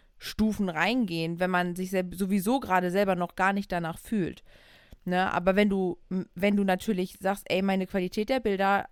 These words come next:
alles ist safe, alles ist gut, ich bin hier tippitoppi am Start, ich mach das nicht mehr frei, äh, ich mach das nicht mehr im, im, äh, freien Bereich, ich möchte dafür Geld nehmen,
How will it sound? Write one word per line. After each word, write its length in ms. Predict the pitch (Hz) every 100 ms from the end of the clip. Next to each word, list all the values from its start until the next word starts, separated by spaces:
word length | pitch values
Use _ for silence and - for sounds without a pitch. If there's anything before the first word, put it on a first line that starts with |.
| - -
alles 320 | 185 254 -
ist 180 | 285 -
safe, 340 | 214 202 208 -
alles 260 | 185 240 262
ist 140 | -
gut, 300 | 208 202 202
ich 140 | 190 -
bin 360 | 185 180 180 - - _
hier 340 | 208 190 185
tippitoppi 540 | 254 240 - 233 220
am 120 | 202 214
Start, 480 | - 170 170 208 - - - - -
ich 160 | -
mach 200 | 226 254
das 200 | - 170
nicht 160 | 160 165
mehr 120 | 160
frei, 320 | - 156 160
äh, 140 | 165 190
ich 120 | -
mach 120 | 240
das 160 | - 196
nicht 140 | 185
mehr 100 | 180 165
im, 160 | 165 -
im, 300 | 175 165 -
äh, 220 | 170 165
freien 380 | - 175 165 165
Bereich, 380 | 160 160 180 -
ich 60 |
möchte 440 | 196 202 226 226 233
dafür 480 | 190 185 - 185
Geld 360 | 180 190 214 -
nehmen, 280 | 165 175